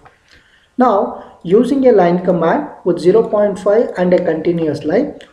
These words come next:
one has to complete the boundary line according to the rules of visibility. Now, the boundary line A one, B one, C one, C, D, E,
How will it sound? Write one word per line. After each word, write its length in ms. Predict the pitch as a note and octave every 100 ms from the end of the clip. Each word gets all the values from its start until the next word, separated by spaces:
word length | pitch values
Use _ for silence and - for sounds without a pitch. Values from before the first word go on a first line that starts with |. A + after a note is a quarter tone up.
| _
one 200 | F3+ G3
has 140 | B3+ B3+
to 120 | B3+
complete 380 | - F3 F#3+ F3
the 80 | F#3+
boundary 400 | D3+ D#3 E3+ E3+
line 200 | G#3 A3
according 500 | - E3 E3 E3+ E3
to 80 | F3+
the 260 | B3+ - -
rules 280 | E3 E3+ E3
of 160 | E3+ -
visibility. 600 | C#3+ C#3 C3 B2+ A#2+ A#2+ - - _ -
Now, 80 | C4+
the 100 | A#3
boundary 400 | F3+ G3+ B3 C4
line 560 | A3 G#3 A#3 - - _ -
A 280 | E3 E3+ F#3
one, 460 | G3 B3+ - - - _ - D#3
B 260 | D#3 E3+ F#3
one, 420 | G3 B3+ - - - _ _
C 400 | - F3+ F#3 G3
one, 500 | G#3 A3+ D4+ - - _ _ _
C, 720 | - - F3+ G3 A3+ C#4+ - - _ _ _ _ - D3
D, 480 | F3+ G#3 B3 - - - _ _ _ _ _ _ _ _ -
E, 460 | F#3 G#3 A#3+ A#3+